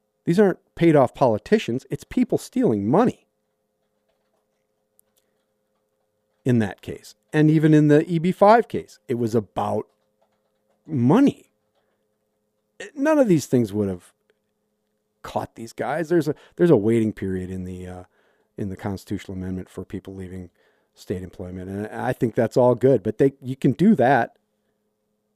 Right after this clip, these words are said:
That doesn't need to be in the Constitution. It's just that the legislature won't do it. You know what will solve all this? And I've said it before.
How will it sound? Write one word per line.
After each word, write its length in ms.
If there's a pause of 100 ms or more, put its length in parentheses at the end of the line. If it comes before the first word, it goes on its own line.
(1200)
That 80
doesn't 120
need 120
to 40
be 120
in 80
the 60
Constitution. 680
It's 100
just 180
that 140
the 160
legislature 600
won't 240
do 80
it. 140
You 80
know 100
what 180
will 80
solve 280
all 120
this? 200
And 80
I've 100
said 160
it 80
before. 380